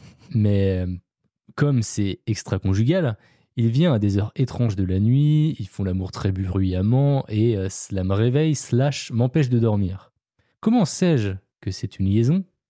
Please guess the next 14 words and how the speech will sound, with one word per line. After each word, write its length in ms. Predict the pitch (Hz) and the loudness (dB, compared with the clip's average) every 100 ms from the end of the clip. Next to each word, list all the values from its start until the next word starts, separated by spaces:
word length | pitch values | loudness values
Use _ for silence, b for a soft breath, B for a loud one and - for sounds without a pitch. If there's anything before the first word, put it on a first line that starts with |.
| _ | _
Il 60 | 110 | 0
n'a 100 | 104 | 2
jamais 240 | 98 127 | 2 0
passé 260 | 160 98 - | 0 -2 0
la 120 | 95 | 0
nuit 340 | 98 101 143 180 b b - | 2 2 2 -2 b b -10
et 40 | |
sa 140 | - | -4
voiture 320 | 98 104 - 131 | 0 0 2 0
a 60 | |
des 100 | 95 | 0
sièges 400 | - - 160 120 | -2 0 0 0
bébés 300 | 104 131 151 | 0 2 2
dedans. 280 | 117 98 92 | 0 -2 -4